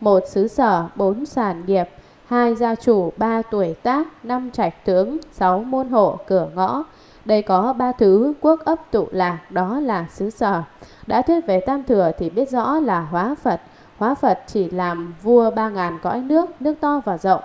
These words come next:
ví với đại thiên giới. Thứ đến ấp là cỡ trung, ví với trung thiên giới, nhỏ nhất là tụ lạc, ví với tiểu thiên giới. Vì cứ theo thứ tự từ đại trung đến tiểu mà thí dụ, sách Quảng Nhã nói,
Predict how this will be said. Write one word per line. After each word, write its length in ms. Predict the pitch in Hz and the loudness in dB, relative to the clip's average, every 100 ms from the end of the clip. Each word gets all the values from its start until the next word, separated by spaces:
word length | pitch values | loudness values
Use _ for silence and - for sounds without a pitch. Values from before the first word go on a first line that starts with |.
| - | -4
ví 140 | 190 | -4
với 340 | 202 208 226 302 | 0 0 0 -2
đại 220 | 226 - | -4 -6
thiên 260 | - 269 262 | -4 -6 -2
giới. 360 | 214 208 320 - - - - | 0 0 -2 -6 -20 -20 2
Thứ 140 | 226 | 6
đến 240 | 240 208 240 | 6 4 0
ấp 220 | 302 330 | 0 0
là 100 | 208 | -2
cỡ 220 | 165 208 285 - | -2 -2 0 2
trung, 280 | 285 277 269 - - _ - | 2 0 -8 -20 -20 _ -2
ví 140 | 196 214 | 2 2
với 360 | 208 202 262 302 | 2 2 2 0
trung 180 | 269 | -2
thiên 220 | 220 226 208 | 0 0 2
giới, 400 | 202 196 285 339 | 2 4 2 -2
nhỏ 200 | 233 170 | -4 -4
nhất 180 | 214 330 | -4 -4
là 220 | 254 190 | -2 -2
tụ 240 | 160 214 160 | -2 -2 0
lạc, 260 | 190 170 160 - | 0 -2 -4 -2
ví 120 | 190 | 0
với 320 | 190 190 269 | 2 0 0
tiểu 220 | 240 190 151 | -2 -2 0
thiên 180 | 233 240 | 0 0
giới. 380 | 214 202 247 339 - - - | 0 0 -2 -4 -12 -20 -2
Vì 120 | 196 | 0
cứ 260 | 185 190 214 | 2 0 2
theo 160 | 311 302 | 2 0
thứ 180 | 262 | 0
tự 280 | 302 262 196 | 0 2 2
từ 300 | - 190 170 | 0 0 0
đại 260 | 170 180 170 | -2 -6 -6
trung 240 | - 277 277 | -4 -2 -2
đến 200 | 226 277 | -4 -2
tiểu 240 | 240 185 151 | 0 0 -4
mà 220 | 170 160 156 | -8 -8 -4
thí 180 | 190 233 | -4 0
dụ, 240 | 254 202 - - | 0 0 -4 -20
sách 260 | - 254 269 | -8 -8 -4
Quảng 280 | 220 180 165 | -4 -4 -8
Nhã 100 | 180 | -8
nói, 520 | 254 254 208 226 | -8 -8 -6 -6